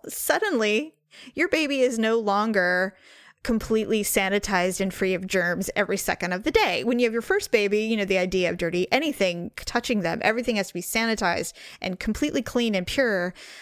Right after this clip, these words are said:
All of a sudden, it's like, "Ugh, whatever. What is that? Okay, I,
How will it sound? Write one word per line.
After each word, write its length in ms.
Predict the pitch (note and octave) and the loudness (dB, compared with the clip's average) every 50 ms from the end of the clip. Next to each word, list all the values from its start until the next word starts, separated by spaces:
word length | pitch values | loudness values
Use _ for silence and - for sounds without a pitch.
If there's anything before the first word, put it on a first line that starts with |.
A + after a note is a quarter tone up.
| - - - - | -20 -12 -2 2
All 180 | - A#3+ C4+ C#4+ | 2 2 4 2
of 80 | C#4+ | 0
a 60 | C4 | 0
sudden, 300 | A#3+ - - B3+ B3 A3+ | 0 2 2 2 4 2
it's 100 | A3 G3+ - | 0 0 2
like, 140 | G#3 G3+ - | 0 2 2
"Ugh, 200 | - A3 G#3 F#3+ - - - - - - - | 2 2 2 2 0 -4 -4 -6 -8 -10 -8
whatever. 480 | C4 A#3+ F#3+ D#3+ C#3 A#2+ B2 C3 C3 | -6 -2 -2 0 0 2 2 2 2
What 260 | - - D4 D#4 - - | 2 2 2 2 2 0
is 120 | B3+ B3 | 0 2
that? 220 | C#4+ D#4+ D#4+ - - - | 2 2 0 0 0 -2
Okay, 380 | A#3+ A#3+ - G#3 F3 F3 C#3 - - | -2 0 2 2 0 0 0 0 0
I, 140 | - F3 - | 0 0 0